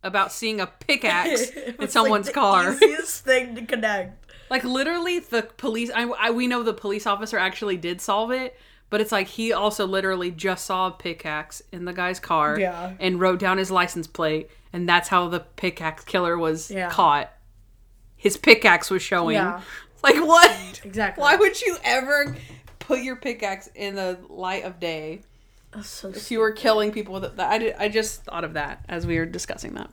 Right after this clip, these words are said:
Speaker 2: Oh my God, I saw a pickaxe in his, yeah, and then really? You couldn't have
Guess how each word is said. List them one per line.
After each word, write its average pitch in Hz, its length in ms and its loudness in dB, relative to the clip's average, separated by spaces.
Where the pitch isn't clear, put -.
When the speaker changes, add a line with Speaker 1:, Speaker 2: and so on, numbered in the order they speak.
Speaker 2:
Oh 247 100 -2
my 233 160 0
God, 226 240 2
I 214 80 -2
saw 214 220 -2
a 202 60 -4
pickaxe 208 560 0
in 196 180 -4
his, 185 260 -6
yeah, 254 420 4
and 285 180 4
then 269 160 2
really? 302 420 0
You 277 140 4
couldn't 381 300 4
have 247 260 4